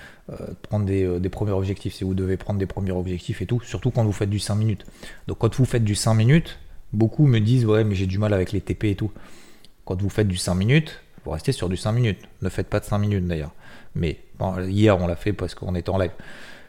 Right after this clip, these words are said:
Si vous faites de l'horaire, vous restez en horaire. Si vous faites du daily, vous restez en daily, sur vos objectifs, sur vos invalidations, et cetera. D'accord ? Changez pas de, de truc. Donc si vous avez des objectifs intermédiaires, vous êtes en horaire, vous avez un signal en horaire,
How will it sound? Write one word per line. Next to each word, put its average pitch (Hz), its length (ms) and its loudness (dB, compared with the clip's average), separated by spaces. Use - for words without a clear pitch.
Si - 120 0
vous 110 60 4
faites 101 200 4
de 95 80 4
l'horaire, 113 460 8
vous 98 60 -2
restez 92 200 0
en 101 80 0
horaire. 101 320 2
Si - 120 -12
vous 95 60 -4
faites 90 160 -4
du 90 120 0
daily, 101 320 4
vous 131 160 -4
restez 87 200 -4
en 107 80 2
daily, 110 360 2
sur 80 160 -6
vos 90 140 -2
objectifs, 107 520 0
sur - 160 -6
vos 92 140 0
invalidations, 98 480 2
et 90 40 -4
cetera. 92 380 -4
D'accord ? 113 400 -2
Changez 98 320 -2
pas 113 200 4
de, 92 300 0
de 98 100 -2
truc. 87 220 -6
Donc 85 160 -8
si - 140 -4
vous 123 120 0
avez 117 140 0
des 104 220 -2
objectifs 110 400 -6
intermédiaires, 104 580 -4
vous 104 180 -2
êtes 110 160 2
en 110 100 4
horaire, 113 300 4
vous 98 140 -2
avez 95 100 -2
un 95 80 0
signal 98 340 -2
en 90 120 -2
horaire, 127 380 0